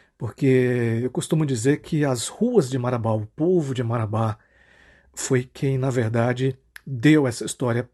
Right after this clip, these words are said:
pra que eu pudesse colocá-la no papel. Então, considera-se uma, uma coisa mesmo,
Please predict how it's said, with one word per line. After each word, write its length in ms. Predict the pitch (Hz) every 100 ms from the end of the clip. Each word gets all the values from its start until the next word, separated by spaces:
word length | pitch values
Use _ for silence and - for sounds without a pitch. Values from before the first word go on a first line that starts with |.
| -
pra 140 | 127
que 120 | 117
eu 80 | 143
pudesse 580 | 117 147 113 113 - 123 - - - -
colocá-la 460 | 139 135 - 123
no 80 | 127
papel. 540 | 123 151 131 107 95 101 _ _ _ _ _ _ _ _ _
Então, 160 | - 117
considera-se 600 | 151 - 135 123 - 123
uma, 360 | 135 139 127
uma 220 | 113 - 131
coisa 320 | 139 120 131
mesmo, 440 | 117 117 127 135